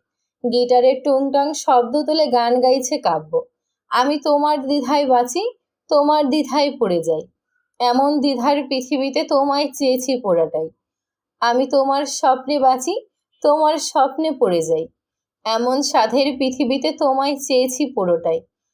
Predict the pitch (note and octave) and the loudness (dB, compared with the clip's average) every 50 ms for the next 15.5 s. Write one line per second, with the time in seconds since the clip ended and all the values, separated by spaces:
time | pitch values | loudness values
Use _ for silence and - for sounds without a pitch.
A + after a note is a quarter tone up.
0 | _ _ - A#3 B3+ A#3+ B3 B3 A#3+ C#4+ C#4+ D4 - - D#4 C#4 C4+ C#4 D4 D4 | _ _ 0 2 4 6 4 4 4 2 0 0 0 0 0 0 2 0 0 -2
1 | - E4 D4+ D4+ C4 C#4 C4+ B3+ C4 C4 C#4+ D4+ D4+ D#4 D4 - F#4 F#4 E4 F#4 | 0 0 0 2 2 4 4 4 4 4 2 2 0 0 -2 -2 -2 0 0 0
2 | F4+ A#3+ G#3 A3+ B3 - _ _ _ _ - A#3+ A#3+ C4 C4 B3+ C4+ D4+ C#4+ - | 0 0 0 0 0 -2 _ _ _ _ -6 -4 0 2 2 2 2 0 0 0
3 | E4 D#4 D#4 D#4+ E4 D#4+ D#4 D#4 F3+ E3 D#3 D#3 D3+ D#3+ E3+ E3+ - _ _ _ | 0 2 2 4 2 2 2 2 0 0 0 -2 -4 -4 -4 -4 -4 _ _ _
4 | _ _ _ _ _ _ - A3+ G#3+ G#3 A#3 B3+ C4+ C4+ C4 C4+ D4 C4 B3+ C#4 | _ _ _ _ _ _ -8 -8 -8 -4 -2 0 0 0 2 0 0 2 4 2
5 | C#4 C4+ C#4+ D4 C#4 F4 F4 D#4 C#4+ C#4+ D4 - - - E4+ E4 E4 D#4 F#4 A4+ | 2 2 2 0 2 2 2 4 4 2 2 0 -2 -2 0 2 4 2 2 2
6 | - _ _ _ _ - D4 C#4+ D4 C#4+ D#4+ D#4 D#4+ E4+ B3+ B3+ A#3+ A#3+ B3 A#3+ | -2 _ _ _ _ 0 2 2 2 2 2 2 4 4 4 6 6 6 6 4
7 | A#3 C#4 A#3+ F#3+ E3 E3 E3 - B3 B3 - _ _ _ _ _ _ - - - | 2 2 2 2 0 -2 -4 -4 -4 -8 -8 _ _ _ _ _ _ -10 -2 4
8 | C4+ B3 B3 B3 C#4 C#4+ C#4+ C#4+ D4 D4 D4 - D4+ C#4+ C4+ C#4+ C#4+ G#3+ G3 F3+ | 6 6 6 6 4 0 0 0 -2 -2 0 0 2 2 2 2 0 0 2 0
9 | E3 D#3+ D#3+ - - _ _ _ _ _ _ - A#3 A3 A3 A#3 B3 B3 B3 C#4+ | 2 2 0 -2 -4 _ _ _ _ _ _ 0 2 4 4 4 4 4 2 0
10 | C#4 C#4 - C#4+ C4+ C4+ D4 F4+ F4+ F4+ E4 D4+ C#4+ D4+ D#4+ D#4+ E4 D#4+ D4+ C#4 | -2 -2 0 2 4 4 4 4 4 4 4 4 4 2 0 0 0 0 0 2
11 | C4 C4+ C#4 D4 D4+ E4+ C#4+ D4 D4+ D4+ D4+ - - F4+ E4+ C#4+ G#3+ - - - | 2 2 2 2 0 -2 0 2 2 2 2 0 -2 -2 0 0 0 -2 -2 -4
12 | E3 - - _ _ _ _ _ _ - A3+ A3+ A#3 B3 B3 C4 C#4+ C4+ A#3+ A#3+ | -6 -6 -6 _ _ _ _ _ _ -4 0 0 2 2 2 2 2 2 2 0
13 | A#3+ - D#4+ D4+ B3+ B3+ C#4+ C#4 E4 F#4+ E4 C#4+ C#4+ C#4+ B3+ D4 C#4+ C#4+ B3+ B3 | 0 -2 -4 -4 -2 0 2 2 2 2 2 2 2 2 2 0 0 0 -2 -2
14 | C4 D#4+ E4 E4+ E4 D4+ C4+ C4+ C4 - - E4 D#4+ E4 D#4+ - F#4 F4+ - F#4 | -2 0 0 2 2 2 0 0 -2 -4 -6 -4 -4 -4 -4 -2 -2 -2 -2 -2
15 | F4+ - - - D#4 D#4 D#4 D#4 D4+ C#4+ | -4 -4 -4 -2 -2 -2 0 0 0 0